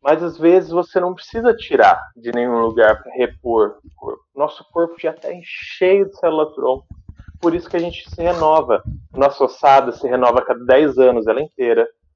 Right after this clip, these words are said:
Nossa pele, a cada vinte e sete dias, renova inteira. Por causa das células tronco que estão dentro do corpo. Então, é,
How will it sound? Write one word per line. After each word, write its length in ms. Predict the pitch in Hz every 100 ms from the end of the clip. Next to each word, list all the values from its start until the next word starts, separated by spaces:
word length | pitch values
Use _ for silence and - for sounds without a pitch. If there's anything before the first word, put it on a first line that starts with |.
| _
Nossa 260 | 127 - 127
pele, 360 | - 127 120
a 60 | 117
cada 260 | 113 113 113
vinte 260 | 117 127
e 40 | -
sete 260 | 120 120
dias, 360 | 110 117 120 110
renova 300 | - 113 107 131
inteira. 480 | - 127 120 123 - _ _ _ _ _ _ -
Por 160 | 147
causa 260 | - 143 139
das 100 | 151
células 400 | - 151 180 -
tronco 320 | 160 156 185 _ _ -
que 80 | 190
estão 320 | - 202 226
dentro 260 | 170 -
do 80 | 117
corpo. 360 | - 110 95 - _ _ _ _ _ _ -
Então, 760 | 156 143 160 - 196 151 - - _ _ - - _ -
é, 540 | 139 139 139 139 139